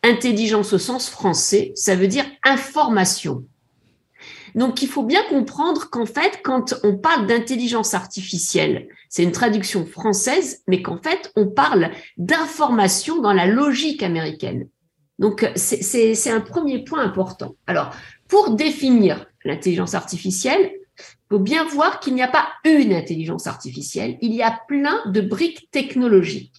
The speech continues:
Et pour les auditeurs, je pense que c'est important de leur montrer qu'il y a quatre grandes briques technologiques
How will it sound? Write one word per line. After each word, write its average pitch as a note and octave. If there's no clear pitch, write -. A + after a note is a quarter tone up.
Et -
pour F#4
les E4+
auditeurs, A#3
je -
pense A#3+
que B3
c'est A3+
important C#4
de A3+
leur B3+
montrer B3+
qu'il A3+
y A#3
a C#4+
quatre -
grandes G#3
briques C#4
technologiques G#3+